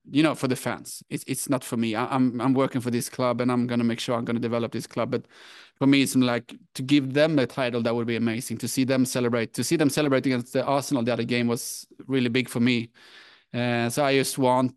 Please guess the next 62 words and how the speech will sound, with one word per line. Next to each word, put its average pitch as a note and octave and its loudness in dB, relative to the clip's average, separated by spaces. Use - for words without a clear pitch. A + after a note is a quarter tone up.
this C3 0
club B2+ -4
to - -6
get B2+ -2
those A#2+ 0
trophies A#2 -4
because B2 -8
I B2 -2
think B2 -2
they, A#2 0
they C#3+ 0
deserve D3+ 2
it, E3+ 0
and D3+ 4
they C3 4
have C3 0
waited C3 4
a B2+ 2
long C3 2
time, A#2 -2
right? A#2+ -4
So, B2+ -2
uh, B2 0
the B2+ 0
F C#3 -2
A D#3 2
Cup - -6
might C#3 0
be C3+ 2
one C3 2
of B2 2
the A#2+ 0
shortest C#3 -2
way F3 2
to E3+ -4
win. E3+ 0
I D3+ -2
mean, C3 0
the C3+ -6
title C3 -2
of B2+ -2
the B2 -2
league C#3 4
is C3 -2
quite A#2+ -2
hard D3 0
right D3 -2
now D#3+ 0
because C3 -8
the B2+ -8
top A#2+ -8
teams B2+ -12
is B2+ -10
very B2+ -4
good, C3+ -2
but C#3 -4
the C3 -2
cup - -8
is C#3 -4
always C#3+ 2
a B2 -2
cup, - -6